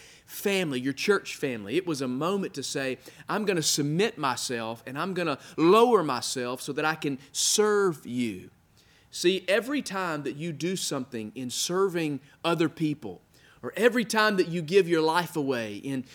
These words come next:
generosity, in your time, and you do something that builds someone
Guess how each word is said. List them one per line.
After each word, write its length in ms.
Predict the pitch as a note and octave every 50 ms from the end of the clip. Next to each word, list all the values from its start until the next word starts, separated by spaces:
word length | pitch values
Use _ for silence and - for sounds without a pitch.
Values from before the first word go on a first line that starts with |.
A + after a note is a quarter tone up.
| - - -
generosity, 960 | B2 C3 E3+ G3 F#3+ F3 E3 E3+ E3+ F3 E3+ - - D3 B2+ B2 A2+ A2+ G#2 B2+
in 100 | C3 C3
your 140 | C3+ C#3+ C3+
time, 580 | - - - D#3+ D#3+ D#3 D3 C3 A2+ A2 A2
and 160 | A2+ C3+ D3
you 100 | D#3+ F3
do 220 | D#3 C#3+ E3+ G#3 A3+
something 400 | - - - F#3 E3 D3+ - D3
that 200 | C#3 C3+ B2+ A#2+
builds 320 | D#3 E3 F3+ F#3 E3+ - -
someone 500 | - F#3 E3+ E3+ E3 D#3+ E3 D#3+ D3+